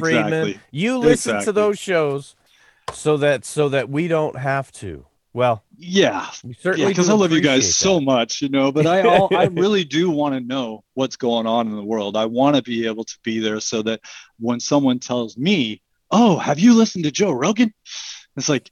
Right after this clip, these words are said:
Speaker 1: "Well, as a matter of fact, I have," <laughs> you know,
Speaker 2: <laughs>
Speaker 1: and it, maybe I might have a chance to, to intervene.
Speaker 2: Uh, well, well, Daniel,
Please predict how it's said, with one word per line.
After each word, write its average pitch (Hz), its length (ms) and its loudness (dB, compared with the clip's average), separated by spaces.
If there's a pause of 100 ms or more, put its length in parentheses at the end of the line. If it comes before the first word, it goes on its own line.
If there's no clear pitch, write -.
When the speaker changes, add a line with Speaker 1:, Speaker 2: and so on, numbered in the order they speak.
Speaker 1:
"Well, 185 400 0
as 127 140 0
a 143 60 -4
matter 160 260 2
of 180 80 -4
fact, 156 360 0
I 135 200 2
have," 127 480 -2
<laughs> - 40 0
you 302 240 2 (140)
know, 226 120 4 (120)
Speaker 2:
<laughs> 135 260 0 (280)
Speaker 1:
and 147 300 4
it, 147 160 2 (100)
maybe 151 400 0
I 143 100 -2
might 135 200 -2
have 131 180 -2
a 123 40 -2
chance 127 440 -4
to, 123 240 0
to 135 200 -8
intervene. 117 640 -2 (240)
Speaker 2:
Uh, 82 300 -2
well, 135 240 2
well, 143 180 0
Daniel, 175 460 0